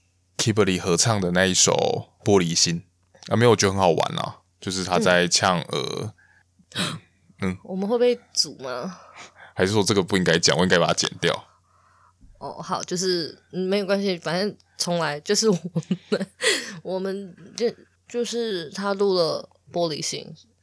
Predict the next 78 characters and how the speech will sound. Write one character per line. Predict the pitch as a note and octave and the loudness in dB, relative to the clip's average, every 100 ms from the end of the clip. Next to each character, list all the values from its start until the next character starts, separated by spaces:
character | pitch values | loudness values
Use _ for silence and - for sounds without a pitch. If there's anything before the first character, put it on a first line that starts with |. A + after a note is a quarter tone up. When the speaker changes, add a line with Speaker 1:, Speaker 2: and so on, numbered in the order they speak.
| _ _ | _ _
Speaker 2:
好， | - D#3 | -2 0
Speaker 1:
嗯。 | |
Speaker 2:
然 | A2+ | 2
后 | G3 | 0
《玻 | F#3 F#3+ | 0 -2
璃 | F3 | -2
心》 | F#3 | -4
这 | F3 | -2
首 | F3 D3 | -2 0
歌 | |
你 | D#3+ | -2
们 | D3+ | -2
可 | F3 | -4
以 | |
自 | D#3 | -4
己 | D#3 - - | -8 -10 -4
去 | F3 | -4
Google。 | - C#3+ - B2 - _ _ - | -4 -10 -8 -10 -10 _ _ -2
Speaker 1:
对， | G#2+ - _ _ _ _ _ _ _ - | -2 -2 _ _ _ _ _ _ _ 0
因 | D#3+ | 4
为 | F#3 | 6
我 | A#2+ | 6
原 | G2+ G#2+ | 6 4
本 | B2 F#2+ | 4 2
之 | - | 2
前 | - G2 F2 | 0 0 0
会， | A2 G2+ F2+ E2+ G1+ _ _ - | 4 4 4 2 -4 _ _ -2
会 | A#2 C#3+ | 4 6
蛮 | A#2+ G2+ | 6 4
喜 | - | 4
欢 | F#2+ G2 | 0 2
黄 | F#2+ | 0
明 | F#2+ | 2
志， | F#2+ | 0
就 | A2 | 2
是 | G#2 A2 | 2 2
因 | F#2+ | 4
为 | G#2 | 4
我 | G2 E2 | 4 4
那 | G#2 | 2
时 | - | 2
候 | G#2 G#2+ | 2 2
有 | C#2+ | 2
去 | - | -2
听 | - - E2+ | -4 -2 -2
他 | F#2 | 0
的 | E2+ C#2+ A1 G1+ | 0 2 0 2
一 | |
首， | A2+ D#2+ A#1+ - - - | 4 4 2 -8 -20 -6
就 | - F3 | -4 -2
他 | - C3 | 0 2
的 | A#2+ | 4
几 | - | 4
首 | G2 G2 | 4 4
歌， | D#2+ F2+ F2 | 4 2 4
我 | E2+ | 4
觉 | G2 | 4
得 | F#2+ | 2
都 | F#2 G2 F#2+ | 4 4 4
有 | F2 - | 0 -2
蛮 | F#2+ F#2 | 0 2
针 | G2 G2+ G#2+ | 4 2 4
对 | A#2 G2 | 2 4
一 | G#2+ | 4
些 | - F#2+ F2+ F2 | 4 4 4 2
就 | F#2 | 0
是 | F2+ F2 F2 | 0 0 4
时 | - E2+ | 4 6
事 | - G#2+ F#2 | 4 4 0
议 | G#2 F2 | 0 -2
题 | - - | -4 -2
啊， | B1+ C2+ C#2 | 0 0 -2
就 | F2+ G2 | -2 -2
是 | G2 F2 | -2 0
做 | - A2 | 4 4
很 | F#2+ D2 | 4 -2
多 | F2 D#2+ | 2 2
的 | D#2+ A#1 - | 2 0 -2